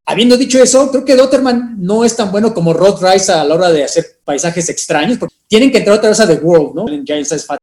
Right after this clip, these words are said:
Y ahí creo que lo hace mejor, ¿no? Este Rod Reis, que es como Sienkiewicz, Sienkiewicz Light, si quieres, pero... Entonces, ay, para cosas raras, funciona mucho mejor que Dauterman.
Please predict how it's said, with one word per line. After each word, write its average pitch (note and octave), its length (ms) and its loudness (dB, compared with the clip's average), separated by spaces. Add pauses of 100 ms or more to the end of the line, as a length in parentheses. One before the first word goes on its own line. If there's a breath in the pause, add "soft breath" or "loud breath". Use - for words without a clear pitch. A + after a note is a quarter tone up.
(140)
Y F3+ 80 0
ahí F#3+ 80 2
creo G#3+ 120 2
que G3+ 100 0
lo E3+ 100 4
hace E3+ 140 0
mejor, D3 400 -4
¿no? D#3+ 180 -6
Este D#3 280 -2
Rod D#3+ 240 0
Reis, E3 260 0
que E3+ 80 -2
es D#3 100 -6
como D3+ 140 0
Sienkiewicz, E3+ 800 -2
Sienkiewicz D3+ 480 -4
Light, D#3 180 -2
si D#3 120 -6
quieres, D#3 220 -4
pero... - 180 -10
Entonces, F3+ 420 -4
ay, - 220 -12
para D#3 220 0
cosas A3 260 2
raras, F#3+ 540 2
funciona E3 320 -2
mucho E3+ 240 -2
mejor D#3+ 220 -4
que C3+ 360 -4
Dauterman. D3 460 -2